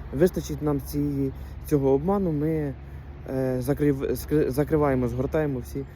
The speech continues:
євроінтеграційні процеси». І зараз живе прекрасно. Розумієте, в них офіційна причина, е, в цього прем'єр-міністра Бельгії. А ви знаєте, що шістнадцять від-, е,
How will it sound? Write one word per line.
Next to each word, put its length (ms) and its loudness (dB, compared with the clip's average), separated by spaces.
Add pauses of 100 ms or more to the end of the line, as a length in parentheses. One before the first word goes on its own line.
(260)
євроінтеграційні 1080 4
процеси». 480 -4 (600)
І 60 -4
зараз 280 6
живе 260 4
прекрасно. 520 -2 (760)
Розумієте, 380 8
в 40 6
них 200 8
офіційна 400 4
причина, 440 4 (640)
е, 520 4 (200)
в 60 -12
цього 200 8
прем'єр-міністра 720 4
Бельгії. 400 4 (420)
А 120 8
ви 120 10
знаєте, 440 8
що 460 8
шістнадцять 680 0
від-, 360 -4
е, 240 4